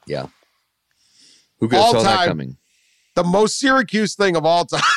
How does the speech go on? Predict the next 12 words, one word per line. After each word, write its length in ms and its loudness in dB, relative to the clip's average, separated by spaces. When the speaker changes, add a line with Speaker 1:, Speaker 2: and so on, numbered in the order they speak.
Speaker 2:
<laughs> 320 -8
becoming 600 -4
six 360 -6
and 120 0
oh 320 0
and 140 0
then 120 2
ending 240 -2
six 260 -6
and 120 -12
six. 280 -8
But 280 0